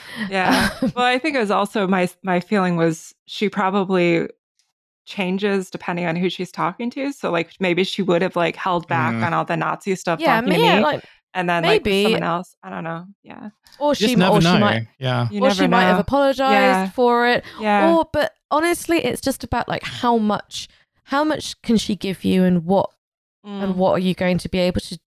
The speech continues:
Speaker 2: be able to do with it? Because if
Speaker 3: Mm.
Speaker 2: you, because if you say, "Okay, well, tell us about your time on, on MySpace. Why did you choose MySpace? Why not Friendster? What was it like to be the first kind of MySpace celebrity?" There's nothing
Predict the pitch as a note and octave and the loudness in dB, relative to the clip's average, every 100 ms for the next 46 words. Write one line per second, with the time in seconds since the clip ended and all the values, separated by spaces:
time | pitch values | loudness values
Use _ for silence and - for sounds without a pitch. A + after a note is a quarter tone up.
0 | _ _ A3 F#3 - - G3 F4 D4 F#3 | _ _ -4 -4 -4 -8 -4 0 2 0
1 | - - - G3 - - - _ - B3+ | -4 -6 -2 -2 -2 -12 -20 _ -6 -4
2 | A#2 A3+ A3 G#3+ G3+ - _ _ _ - | -2 2 4 4 4 0 _ _ _ -10
3 | G#3+ A3 G#3 G3+ _ _ _ _ _ E4+ | -4 0 0 -2 _ _ _ _ _ -6
4 | - C#4 - B3+ B3+ - G3+ G3 G3+ - | -2 0 0 -2 -2 0 2 2 0 -2
5 | A3 G#3 G3+ G3+ F#3 G#3 G3 G3+ F#3+ F3+ | -2 0 -2 -2 -2 -2 -2 0 2 2
6 | F3+ F3 - F#3 F3+ F#3 G3+ - F3+ E3+ | 2 0 -4 -4 0 0 0 -2 -4 -2
7 | E3+ F#3 F#3 F3+ - F#3 F#3 F3 E3+ E3 | 2 2 0 -6 -6 -2 -2 0 0 0
8 | E3 E3 D#3+ F3 F3+ F3 - E3+ E3+ - | -2 -4 0 0 2 -2 -4 -2 -2 -2
9 | F3 F#3+ - - - F#3 F3+ F3+ E3+ E3+ | -6 -6 -12 -18 -2 2 2 2 2 0
10 | D3 G3 F#3+ F3 E3+ E3 F3 - F3 E3+ | 0 -2 -2 -2 -2 -2 -2 0 2 2
11 | D#3+ E3 - E3 - E3+ E3+ F3 - G2+ | 2 0 -2 -6 -4 -2 0 -2 -4 -4
12 | F2 - - _ _ _ _ _ - A#3 | -4 -8 -20 _ _ _ _ _ -2 -2
13 | A3+ A3+ C#4 - D#4 C#4 A3+ G3+ | 0 0 -2 -2 0 2 2 -2